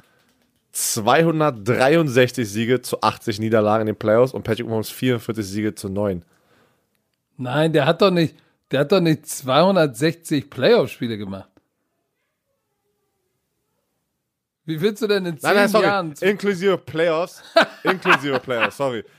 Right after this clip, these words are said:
Speaker 1: Also Regular
Speaker 2: Ich wollte
Speaker 1: Season
Speaker 2: gerade sagen,
Speaker 1: inklusive,
Speaker 2: Alter,
Speaker 1: ja,
Speaker 2: wie
Speaker 1: sorry,
Speaker 2: viele
Speaker 1: sorry.
Speaker 2: Playoffs
Speaker 1: Mit,
Speaker 2: hat er denn gespielt?
Speaker 1: mit, also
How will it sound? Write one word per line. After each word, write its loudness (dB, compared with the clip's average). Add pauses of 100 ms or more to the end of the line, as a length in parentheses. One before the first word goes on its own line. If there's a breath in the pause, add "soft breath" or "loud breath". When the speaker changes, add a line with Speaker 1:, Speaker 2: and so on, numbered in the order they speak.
Speaker 1:
Also -2
Regular 0
Speaker 2:
Ich -6
wollte -2
Speaker 1:
Season 2
Speaker 2:
gerade -4
sagen, 0
Speaker 1:
inklusive, 0
Speaker 2:
Alter, 2
Speaker 1:
ja, 2
Speaker 2:
wie -6
Speaker 1:
sorry, -4
Speaker 2:
viele -2
Speaker 1:
sorry. 2
Speaker 2:
Playoffs 0
Speaker 1:
Mit, 4
Speaker 2:
hat -2
er -2
denn -4
gespielt? -6
Speaker 1:
mit, 0
also 0